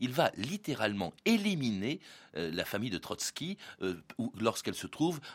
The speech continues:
euh, lorsque ses membres se trouvent encore en U R S S. C'est effrayant, il apprend la mort, euh, d'un frère aîné, euh, euh, de, euh, de son beau-frère, de sa première femme, qui sont condamnés à mort par Staline, parce qu'ils sont restés, eux, en U R S S.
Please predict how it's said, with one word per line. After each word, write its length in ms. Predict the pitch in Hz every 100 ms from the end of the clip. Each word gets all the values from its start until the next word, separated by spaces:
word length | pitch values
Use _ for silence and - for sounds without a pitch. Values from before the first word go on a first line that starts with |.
| -
euh, 80 | 87
lorsque 240 | 90 -
ses 120 | -
membres 160 | 95 151
se 60 | -
trouvent 220 | 123 92
encore 280 | - 160 107
en 80 |
U 160 | 95 95
R 60 | 110
S 140 | 190
S. 80 | 190
C'est 140 | -
effrayant, 400 | - - 131 180
il 160 | 160 110
apprend 260 | 101 - 110
la 120 | 101
mort, 420 | 104 110 120 120 - -
euh, 120 | 101 85
d'un 280 | 101 101
frère 320 | 92 - 98 101
aîné, 580 | 104 110 120 123 127
euh, 120 | 107 87 - -
euh, 140 | 95
de, 340 | 82 101 101 98
euh, 320 | 92 85 87 - - -
de 140 | 104
son 220 | - 95
beau-frère, 800 | 85 131 127 - 123 131 135 135
de 80 | -
sa 180 | - -
première 460 | - 127 117 107
femme, 280 | - 139 160
qui 100 | 143
sont 140 | - 92
condamnés 460 | - 185 147 127
à 60 | 120
mort 220 | 123 117
par 180 | 120 -
Staline, 520 | - 104 127 185 190 - - -
parce 140 | - -
qu'ils 140 | 98
sont 140 | 151
restés, 360 | 120 107 - 147
eux, 120 | 139
en 140 | 123 101
U 120 | 92
R 60 |
S 160 | 110 -
S. 300 | 69 - -